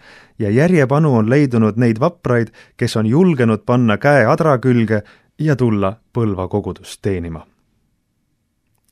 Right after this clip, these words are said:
Johannes Bartolomeus Treublut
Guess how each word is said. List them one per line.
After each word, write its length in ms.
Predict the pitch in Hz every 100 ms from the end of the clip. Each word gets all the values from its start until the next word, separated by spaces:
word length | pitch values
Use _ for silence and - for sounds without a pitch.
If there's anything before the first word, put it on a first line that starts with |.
| _ -
Johannes 600 | 107 117 147 131 - - _ _ _
Bartolomeus 920 | 104 110 - 110 104 139 131 110 - - _ _
Treublut 760 | - 101 147 151 143 - -